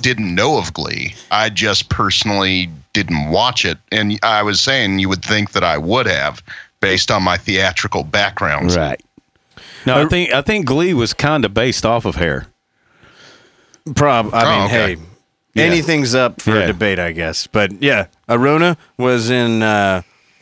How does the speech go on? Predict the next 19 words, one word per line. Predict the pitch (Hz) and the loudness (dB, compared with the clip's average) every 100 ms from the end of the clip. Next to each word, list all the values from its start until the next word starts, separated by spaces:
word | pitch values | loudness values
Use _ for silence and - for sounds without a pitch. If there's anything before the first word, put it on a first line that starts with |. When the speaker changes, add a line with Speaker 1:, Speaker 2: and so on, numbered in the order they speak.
| _ - | _ -2
Speaker 3:
was | 123 120 | 0 2
into | 131 - 113 | 0 0 0
the | 113 | 0
thespiatics. | - 170 - 147 147 151 - - 165 - - - - _ _ _ _ | 2 0 0 0 2 2 0 -4 -4 -4 -4 -6 -10 _ _ _ _
That's | - 135 127 | -4 -2 0
a | |
word | 101 107 104 | 0 2 2
I | 101 | 2
just | 101 113 | -2 0
made | 104 101 | 0 2
up. | 101 - _ _ _ _ | 0 -4 _ _ _ _
He | 196 | 0
was | |
a | 294 | 0
thespian | 440 415 - 113 80 - _ _ _ _ _ - | 0 0 -2 -4 -4 -12 _ _ _ _ _ -6
in | 143 | -4
college. | 143 196 147 101 87 - | 0 2 2 0 -4 -6
Speaker 2:
A | - | -2
lesbian. | 92 165 185 85 80 | 0 0 0 0 -2